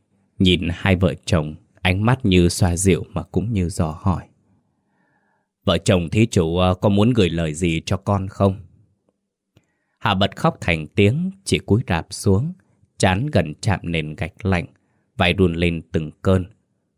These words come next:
Đôi mắt đượm buồn của chị hướng ra cổng. Trước mặt vẫn là một khoảng không trống hoác, nhưng chị biết đứa con gái tội nghiệp của chị vẫn đang đứng đó.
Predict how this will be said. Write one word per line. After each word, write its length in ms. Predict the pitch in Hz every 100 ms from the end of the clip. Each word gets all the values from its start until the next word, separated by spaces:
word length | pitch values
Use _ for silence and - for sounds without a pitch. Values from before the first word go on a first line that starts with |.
| -
Đôi 120 | 98
mắt 240 | 98 -
đượm 200 | 107 92 85
buồn 280 | 87 78 76
của 160 | - -
chị 220 | - 85 -
hướng 240 | 90 95 143
ra 100 | 95 -
cổng. 200 | 90 - - _ _ _ _ _ _ _ _ _ -
Trước 220 | 131 117
mặt 180 | 92 -
vẫn 260 | 98 98 135
là 140 | 107
một 160 | 80 78
khoảng 300 | - 92 -
không 320 | - 98 92 -
trống 260 | 101 92 127
hoác, 240 | - 135 - _ _ _ _ _ -
nhưng 200 | 90 82
chị 240 | - -
biết 280 | - 98 123 - - _ _ _ _
đứa 120 | 120
con 200 | 123 131
gái 180 | 123 127
tội 220 | - 92
nghiệp 240 | 87 85 -
của 160 | 80 73
chị 240 | - 85 82
vẫn 340 | 90 98 135
đang 260 | 104 98 98
đứng 260 | 98 135
đó. 320 | 107 107 151